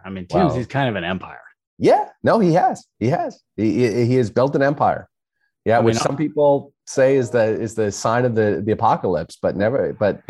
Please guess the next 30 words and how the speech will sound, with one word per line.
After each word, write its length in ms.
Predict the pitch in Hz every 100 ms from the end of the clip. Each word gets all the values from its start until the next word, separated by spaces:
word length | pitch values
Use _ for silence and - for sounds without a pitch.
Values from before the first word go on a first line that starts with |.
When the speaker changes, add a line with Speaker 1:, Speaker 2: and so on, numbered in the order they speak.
| - -
Speaker 1:
<laughs> 260 | - - 110
Speaker 2:
you 80 |
know, 140 | 104 98
he 240 | 107 120
is. 260 | 120 113 107
Uh, 180 | 101 90
that's 200 | 120 -
Speaker 1:
Yeah. 60 |
Speaker 2:
unfair. 680 | 156 151 120 127 107 92 104 -
When 140 | 117 104
he, 60 |
Speaker 1:
I 100 | 127
Speaker 2:
when 80 | 175
Speaker 1:
would 100 | 185
Speaker 2:
he 40 | -
Speaker 1:
think 320 | 160 135 -
the 80 | 120
Real 220 | 120 113
Housewives 720 | 98 104 101 90 78 73 -
are 60 | 85
that 280 | 80 80 -
sign. 320 | - 58 - _ _ _ -
I 80 | 143
don't 240 | 127 143 -
Speaker 2:
<laughs> 0 |
Speaker 1:
think 240 | 120 104
T 160 | - 113
M 140 | 90
Z 320 | 85 85 78 -
is. 240 | -